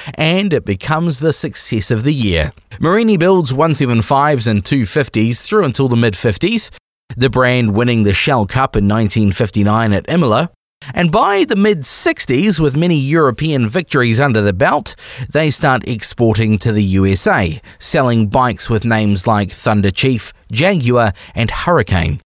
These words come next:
You may have seen capacity displayed on the side of each of the old school bikes in fractions, such as three and a half for three fifty.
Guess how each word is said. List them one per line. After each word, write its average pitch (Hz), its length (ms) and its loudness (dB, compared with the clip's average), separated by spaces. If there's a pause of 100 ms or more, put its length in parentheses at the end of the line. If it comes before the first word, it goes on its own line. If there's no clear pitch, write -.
(420)
You 117 180 0
may 139 260 2
have 117 180 2
seen 117 480 0
capacity 113 640 -2
displayed 107 540 0
on 104 100 2
the 98 80 0
side 117 300 -2
of 92 160 0
each - 180 -8
of 95 100 -4
the 98 220 -4
old 104 260 0
school 101 460 0 (300)
bikes 117 460 -2
in 113 200 -2
fractions, 104 800 -2 (220)
such - 240 -4
as 101 140 0
three 131 260 -2
and 107 80 0
a 92 40 0
half 98 480 0 (140)
for - 160 -4
three 95 300 -2
fifty. 90 500 -2